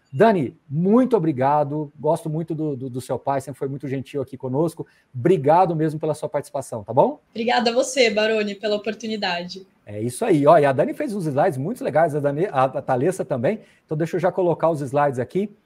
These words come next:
Speaker 1: Olha, Dani, eu vou te deixar muito à vontade, você pode seguir. Você que preparou os slides, eu só recebi aqui e falei, "Ótimo, tá? Nota mil." Então, assume aí,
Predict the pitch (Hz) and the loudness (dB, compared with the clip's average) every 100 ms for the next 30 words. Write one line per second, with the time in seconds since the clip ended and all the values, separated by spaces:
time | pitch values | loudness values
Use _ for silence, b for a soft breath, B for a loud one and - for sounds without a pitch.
0 | - 180 190 156 147 170 175 180 185 175 | 4 6 6 4 2 -4 -2 -2 0 0
1 | 156 170 240 226 175 160 131 131 151 147 | 0 0 0 -2 -4 -4 -4 -2 -2 -4
2 | 143 135 156 - 160 175 160 135 123 139 | -8 -8 -10 -2 -2 -2 -6 -8 -6 -6
3 | 127 - 233 254 269 208 190 170 175 147 | -8 4 4 4 -2 0 2 0 0 -2
4 | 151 120 120 151 165 165 - - 233 254 | -6 -4 -2 -4 -4 -8 -8 -2 -2 -2
5 | 226 202 165 180 143 - 190 220 180 180 | -4 -6 -2 -4 -4 -6 -8 -6 -4 -2
6 | 160 - 190 185 - 131 110 - 165 156 | -4 -4 4 4 2 -12 -10 -4 -4 -4
7 | b b b 139 175 180 160 151 117 - | b b b -2 0 0 2 2 0 -4
8 | b _ 139 131 185 214 _ _ _ _ | b _ -6 2 2 0 _ _ _ _
9 | 139 - - 254 254 180 185 208 | -4 -4 -2 0 4 4 2 -2